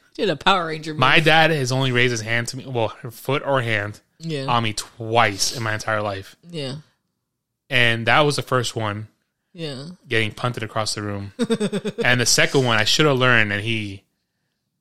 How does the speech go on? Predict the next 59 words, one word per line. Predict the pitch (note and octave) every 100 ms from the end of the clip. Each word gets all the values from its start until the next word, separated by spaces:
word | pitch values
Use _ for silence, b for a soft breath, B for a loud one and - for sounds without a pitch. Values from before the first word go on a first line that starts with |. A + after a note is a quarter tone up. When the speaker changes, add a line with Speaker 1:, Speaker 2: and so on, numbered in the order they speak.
| _ _ -
Speaker 2:
I | B2
th-, | -
I | B2+
th-, | B2+ D#3
Speaker 1:
He | E3
did | E3
it | D#3
again. | D3 E3 E3 E3 -
<laughs> | -
Speaker 2:
Well, | D#3+ C#3+
no, | C#3
he | C3+
didn't. | D3+ A2+ - _
He | D3
didn't | F3+ C3
kick | - E3+
me | B2
on | A2
that | B2+
one. | A2 G#2 G#2 b b b B2
I | B2+
bucked | C#3 C3 -
up. | B2 C3+
I | A#2+
thought | A#2 A#2+
I |
was, | A2
like, | G#2 G#2
big | A#2+ A2+
man. | A2
I | A2
was | G2
like, |
"Yeah, | G2+ F#2+ F#2 F#2+
dude, | - G2+
I, | F#2+ F#2 _ B B B -
I'm | A#2+
big. | G#2 G#2+
I'm | G#2+
with | A#2+
the | G2
football | B2 A#2+ A2
team | - G#2+
and |
this | G#2 -
and | G#2+
that." | G#2+ G#2+
And | G#2 G2+
Speaker 1:
Yeah. | F3+ C3+ D#3+ G3 _ -
Speaker 2:
my | A#2+
man | B2+ B2 A#2 A2 G#2 _ _ _ _ _ -
took | C#3+ C#3
off. | E3 D#3+
My | C3
dad | C3 C3 B2+ -
is | G#2+
very | A2+ B2
stylish. | - A#2 A2 A#2 B2+ - -
Speaker 1:
Yeah. | - F3 C#3+